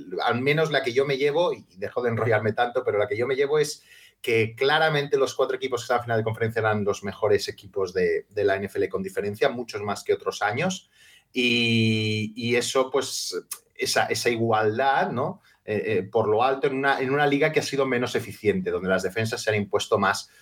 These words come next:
a los ataques, ¿no? Es un poco las dos conclusiones que, que, que me han parecido más interesantes.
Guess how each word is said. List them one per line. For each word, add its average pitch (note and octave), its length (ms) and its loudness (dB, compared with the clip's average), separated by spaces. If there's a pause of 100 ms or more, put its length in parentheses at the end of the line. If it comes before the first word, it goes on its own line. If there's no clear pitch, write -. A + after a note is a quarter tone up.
(200)
a G#2+ 100 4
los F#2+ 180 2
ataques, - 400 -8
¿no? B2+ 120 0
Es A#2 60 0
un B2 80 -2
poco D#3 160 4
las C3 140 4
dos B2+ 140 2
conclusiones A2+ 560 0
que, F#2 240 2
que, E2 300 0
que - 100 -12
me F#2+ 100 0
han F#2 80 0
parecido F#2 600 2
más F#2 200 -2
interesantes. F2 760 -10